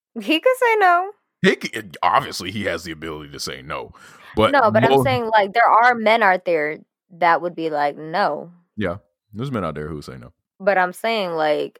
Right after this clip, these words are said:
Speaker 1: that's kinda sus because then you, then you think, "Oh, you were just friends with me this whole time 'cause you were trying to, you were just trying to get with me." That's not okay.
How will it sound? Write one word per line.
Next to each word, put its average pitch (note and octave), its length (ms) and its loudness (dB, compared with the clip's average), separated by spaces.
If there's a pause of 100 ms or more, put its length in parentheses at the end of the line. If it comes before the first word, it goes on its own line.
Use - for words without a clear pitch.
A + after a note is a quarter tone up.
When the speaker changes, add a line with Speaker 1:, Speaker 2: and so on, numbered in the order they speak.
Speaker 1:
that's F#3+ 360 0
kinda F3+ 320 -4
sus E3+ 760 0 (100)
because E3+ 320 -2
then F3 260 -4
you, E3 500 -4 (600)
then F#3+ 220 0
you F3+ 120 -2
think, F3 300 -4
"Oh, D#3 420 0 (120)
you E3 500 -12
were F3 120 -4
just D#3 200 -12
friends E3+ 240 -6
with E3 100 -10
me D#3 80 -10
this D3+ 220 -6
whole D#3 160 -4
time D#3 300 -6
'cause D#3 200 -12
you D#3 120 -10
were D#3 100 -12
trying D#3 320 -4
to, C#3+ 380 -6
you E3 120 -10
were D3+ 60 -8
just D3+ 100 -16
trying C#3+ 140 -10
to C#3+ 40 -14
get D3+ 180 0
with D3 140 -12
me." C#3 260 -20 (960)
That's F3 460 0
not D3 180 -6
okay. - 460 -14